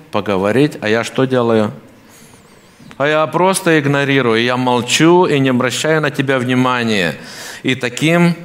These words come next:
образом я как бы снимаю с тебя плату. Иногда мы используем другие способы.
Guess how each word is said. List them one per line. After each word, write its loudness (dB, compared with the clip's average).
образом 0
я 0
как -4
бы -2
снимаю 0
с -6
тебя 0
плату. -2
Иногда 0
мы 4
используем 2
другие 2
способы. 0